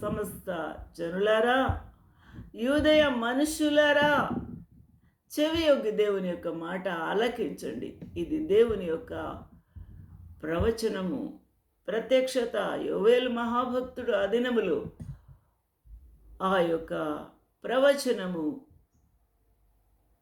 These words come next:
ప్రత్యక్షపరిచిన విధంగా ఇప్పుడు మన మధ్య దేవుని యొక్క అభిషేకము, పరిశుద్ధాత్మ ద్వారా ఈ యొక్క కుమ్మరింపు జరిగింది, ఈ ప్రవచనము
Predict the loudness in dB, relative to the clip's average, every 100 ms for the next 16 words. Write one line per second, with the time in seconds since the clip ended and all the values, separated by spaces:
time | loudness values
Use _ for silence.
0 | -6 -4 0 0 0 -2 -2 -2 -4 -4
1 | -6 -4 -2 -2 -2 -2 -6 -12 _ _
2 | _ _ _ _ -6 -6 0 0 0 0
3 | 0 0 -4 -2 -2 -2 -4 -6 -8 -10
4 | -16 -20 -20 -20 -14 -4 -2 -2 0 -2
5 | -2 -8 -6 -6 -6 -4 -4 -4 -6 -6
6 | -8 -10 -10 -12 _ _ _ 0 0 0
7 | -2 0 -2 -4 -10 -10 -6 -4 -4 -6
8 | -10 -12 _ _ _ -20 -10 -6 0 0
9 | -2 -6 -8 -8 -8 -4 -2 -2 -6 -8
10 | -8 -4 -2 0 -2 -2 -6 -8 -14 -6
11 | -4 0 0 0 2 4 2 2 -2 -2